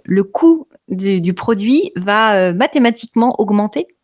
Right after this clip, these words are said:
Et donc, il faut aussi que le, l'industrie agroalimentaire puisse proposer des produits, euh, à tous les prix, euh, pour toutes les bourses, et que des fois, c'est pas simple.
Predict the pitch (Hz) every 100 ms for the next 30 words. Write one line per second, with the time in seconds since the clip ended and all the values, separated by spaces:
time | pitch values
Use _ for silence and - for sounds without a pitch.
0 | _ - - - - 185 247 226 196 233
1 | 214 349 294 226 190 196 202 - 226 190
2 | 185 190 185 233 370 - 226 - - 247
3 | 220 220 262 214 - 202 196 302 392 294
4 | 202 185 180 180 175 - 180 - 302 -
5 | 220 262 403 294 185 180 175 180 - -
6 | 196 - 285 202 208 339 - 165 - -
7 | - - 190 208 190 294 311 220 202 -
8 | 277 285 -